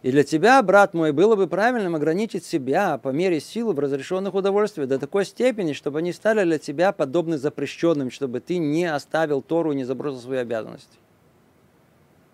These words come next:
И по мере разумения твоего остерегайся, береги свою душу и отдаляйся от всего, что может отдалить тебя от заповедей,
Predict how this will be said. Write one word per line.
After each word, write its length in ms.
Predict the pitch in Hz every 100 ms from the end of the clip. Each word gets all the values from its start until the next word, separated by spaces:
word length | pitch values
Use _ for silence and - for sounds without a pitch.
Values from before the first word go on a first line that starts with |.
| _ _ _ _ _ _ _ _ _ _ _ _ _ _ _ _ _ _ _ - _ _ _ _ _
И 120 | 147 143
по 80 |
мере 300 | 165 208 254
разумения 560 | 233 180 196 202 240 208
твоего 460 | 175 170 151 196 196
остерегайся, 720 | - 160 147 151 180 - 127
береги 340 | 131 131 170
свою 240 | - 160 135
душу 400 | 156 160 135 - _ _ 117
и 80 |
отдаляйся 580 | 127 131 135 165 202 165
от 80 | 139
всего, 320 | - 143 202
что 220 | - 151
может 400 | 143 175 175 156
отдалить 640 | 143 120 110 127 127 196 214
тебя 340 | - 131 139
от 100 | 131
заповедей, 580 | 147 180 165 131 110